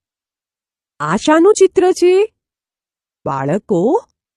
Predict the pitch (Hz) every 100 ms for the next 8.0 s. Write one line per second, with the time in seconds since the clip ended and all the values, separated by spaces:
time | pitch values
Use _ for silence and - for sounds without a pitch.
0 | _ 208 208 262 277 311 339 330 330 330
1 | 339 330 320 320 302 262 202 202 _ _
2 | _ _ _ _ _ _ 160 175 196 -
3 | 214 247 311 277 277 381 - _ _ -
4 | 226 175 - 311 381 381 453 453 - 359
5 | 349 359 _ _ _ _ _ _ _ _
6 | _ _ 202 214 233 233 233 - _ _
7 | _ _ _ _ 165 208 214 220 233